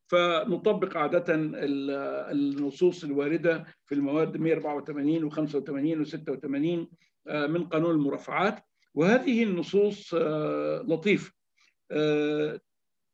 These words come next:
تقول إنه هيئة التحكيم، آه، هيئة ال-، ال-، المحكمة، وطبعًا ينطبق هذا على التحكيم، المحكمة تحكم، آه، على الخاسر بمصروفات الدعوة اللي احنا هنا بنسميها مصروفات التحكيم،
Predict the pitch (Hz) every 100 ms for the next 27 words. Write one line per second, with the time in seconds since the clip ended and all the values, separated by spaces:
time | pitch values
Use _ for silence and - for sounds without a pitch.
0 | _ _ _ _ - - 262 247 220 208
1 | 226 220 208 185 - 240 214 202 165 147
2 | - 151 185 160 - 147 135 147 139 -
3 | 135 - 196 190 165 - 147 175 151 143
4 | 135 156 - 156 143 135 131 - - 208
5 | 233 - - _ - 160 165 156 - 247
6 | 208 208 233 - 233 226 220 - - _
7 | _ - 151 147 143 139 135 135 139 156
8 | 156 151 214 226 202 190 - _ _ -
9 | 151 151 151 151 147 151 151 156 160 185
10 | 143 147 120 107 _ _ _ 151 147 147
11 | 143 143 160 156 - 143 135 156 156 143
12 | 139 156 151 - - - 151